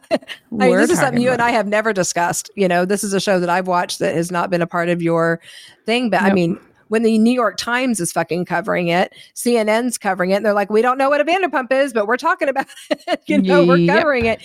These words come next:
Speaker 1: You can't not. I mean, we have a duty to our listeners to, you know, talk about the things that everybody's talking about, and everybody's talking about this one. So,
Speaker 2: Yeah, oh,
Speaker 1: and
Speaker 2: yeah.
Speaker 1: it is so dirty. I mean, this is just,
Speaker 2: It's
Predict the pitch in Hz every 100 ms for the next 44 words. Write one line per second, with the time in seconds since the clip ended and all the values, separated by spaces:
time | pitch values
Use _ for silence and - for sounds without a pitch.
0 | - - 269 - 381 320 226 269 165 202
1 | 208 202 269 262 196 214 202 175 208 180
2 | 185 196 - 190 175 - - 165 165 -
3 | - - _ _ - 139 196 - 220 220
4 | 202 185 190 190 180 175 180 196 214 208
5 | 226 262 285 220 180 180 208 185 160 185
6 | 214 220 220 226 240 233 202 165 - -
7 | 180 - 180 156 - 196 175 190 208 202
8 | 370 311 311 226 208 185 170 175 175 202
9 | 190 190 240 285 208 - 190 175 - _
10 | _ - _ - 247 -